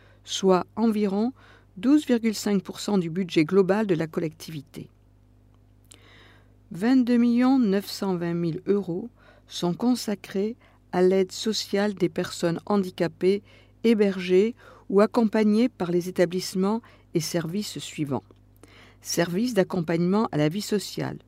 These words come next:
deux cent trente-trois places. Service d'accompagnement médicalisé pour adultes handicapés, trente places. Foyer d'hébergement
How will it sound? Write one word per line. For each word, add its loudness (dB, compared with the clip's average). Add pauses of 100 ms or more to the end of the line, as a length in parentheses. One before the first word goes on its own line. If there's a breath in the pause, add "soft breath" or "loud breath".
(360)
deux 0
cent -4
trente-trois -6
places. -12 (560 soft breath)
Service 0
d'accompagnement 2
médicalisé 2
pour -6
adultes 0
handicapés, -4 (420 soft breath)
trente 0
places. -16 (540 loud breath)
Foyer 2
d'hébergement 0